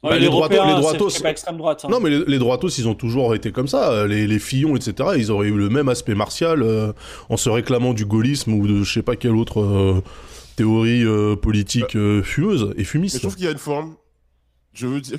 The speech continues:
Speaker 3: il y a, je, alors, Bod-, Bod Drawer dit, tu dis que le lien fasciste. Oui, je pense que, voilà, je pense qu'il y a cet aspect-là, euh, chez lui.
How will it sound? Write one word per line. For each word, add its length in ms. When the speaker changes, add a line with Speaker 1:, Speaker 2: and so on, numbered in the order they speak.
Speaker 3:
il 80
y 20
a, 80
je, 340
alors, 180
Bod-, 320
Bod 300
Drawer 240
dit, 160
tu 140
dis 100
que 80
le 80
lien 80
fasciste. 500
Oui, 160
je 80
pense 280
que, 80
voilà, 380
je 120
pense 220
qu'il 100
y 60
a 60
cet 180
aspect-là, 480
euh, 180
chez 180
lui. 300